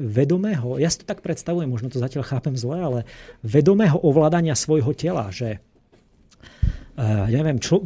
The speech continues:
čo pre človeka je príchod-, e, prirodzené trebárs prechádzanie sa, hej, ako keby chôdza, áno, čiže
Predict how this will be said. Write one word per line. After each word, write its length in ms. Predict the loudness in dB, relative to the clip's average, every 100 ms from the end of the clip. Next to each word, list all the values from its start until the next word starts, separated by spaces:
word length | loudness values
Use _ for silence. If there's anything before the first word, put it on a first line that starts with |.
| -2
čo 240 | -2 0
pre 160 | -2 0
človeka 320 | 0 2 2
je 80 | 2
príchod-, 340 | 0 -2 -2 -2
e, 240 | -2 -2 0
prirodzené 400 | 0 0 0 -2
trebárs 320 | 0 -2 -2
prechádzanie 640 | -6 -6 -4 -6 -6 -6
sa, 240 | -8 -10 -8
hej, 300 | -6 -6 -4
ako 240 | -6 -6 -6
keby 220 | -2 -4
chôdza, 480 | 0 0 0 -4 -6
áno, 240 | -8 -8
čiže 320 | -6 -2 -2